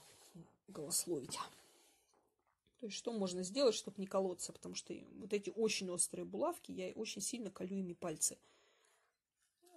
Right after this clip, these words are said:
Вот вы закрепили эту конструкцию. И чтоб обезопасить свой палец, да, можно просто взять ещё кусок резиночки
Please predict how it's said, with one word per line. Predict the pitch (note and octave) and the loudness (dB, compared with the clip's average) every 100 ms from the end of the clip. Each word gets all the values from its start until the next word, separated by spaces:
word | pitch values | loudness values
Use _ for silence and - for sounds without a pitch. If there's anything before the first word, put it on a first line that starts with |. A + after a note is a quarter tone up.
| - | -10
Вот | F3+ F3+ - G3 | -8 -8 -8 -6
вы | F3+ | -6
закрепили | F#3 A3 A#3+ - A4 F4 - _ _ _ _ _ _ _ _ _ _ _ | -6 -6 -6 -2 0 0 -4 _ _ _ _ _ _ _ _ _ _ _
эту | G#3+ - | -20 -10
конструкцию. | G3+ G3+ - G#3+ G3+ - G3 G3 _ _ _ _ _ _ _ _ _ _ | -6 -4 -4 -4 -4 -6 -8 -10 _ _ _ _ _ _ _ _ _ _
И | G3+ | -6
чтоб | - G#3 | -2 0
обезопасить | G3+ G3+ G3+ G#3+ G#3 G3 G3 | 0 2 2 4 4 2 0
свой | - G3+ | -2 -2
палец, | - E4 G4 F#3+ - | 2 2 4 0 -2
да, | A3 A#3+ | 0 0
можно | G3 G#3 G3+ | -2 -4 -4
просто | F3+ F#3 G3 E3+ | -4 -4 -4 -4
взять | F3+ F3 | -4 -4
ещё | E3+ - F3 | -4 -4 -6
кусок | - - - | -4 -6 -6
резиночки | F#3+ F#3 C#4 G3+ - - | -6 -2 -2 -2 -6 -10